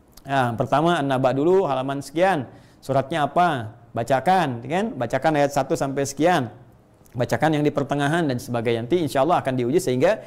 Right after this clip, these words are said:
hafalan kita juga akan teruji dengan kuat. Ya.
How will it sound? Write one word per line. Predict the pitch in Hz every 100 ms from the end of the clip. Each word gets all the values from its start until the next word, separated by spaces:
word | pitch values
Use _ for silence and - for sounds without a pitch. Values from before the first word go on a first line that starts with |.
| - -
hafalan | 131 135 131 131
kita | 127 165
juga | 156 131 117
akan | 123
teruji | 113 123 135
dengan | 120 110
kuat. | 113 104 98 -
Ya. | 165 214